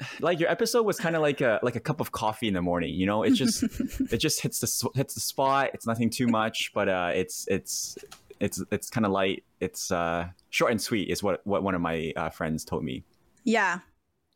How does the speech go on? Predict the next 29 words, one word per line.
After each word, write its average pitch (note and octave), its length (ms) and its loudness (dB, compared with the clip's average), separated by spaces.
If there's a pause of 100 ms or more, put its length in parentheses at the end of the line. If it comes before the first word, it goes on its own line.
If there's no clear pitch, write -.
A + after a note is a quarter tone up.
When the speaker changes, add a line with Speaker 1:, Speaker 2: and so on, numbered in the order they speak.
Speaker 2:
Yeah, G#3+ 240 2 (140)
I A#3+ 100 2
didn't D#4 240 2
realize A3+ 380 4
how A3+ 160 0
short G3 260 2
it G#3+ 60 2
was G#3+ 160 2
gonna A#3+ 160 4
be B3 160 6
until G#3 260 2
after F#3+ 480 2
I - 100 2
recorded F3+ 540 2
it. A#3+ 260 2
Um, F#3+ 640 0 (200)
but - 520 0 (1040)
yeah, F3 360 0 (260)
like, - 220 -4
you F#3 80 2
know, F#3+ 200 4
not G#3 240 4
too - 120 -2
many F#3+ 180 4
thoughts F#3+ 380 -2
there. G3 240 0
So - 180 -2
I G3+ 300 0
just - 420 -2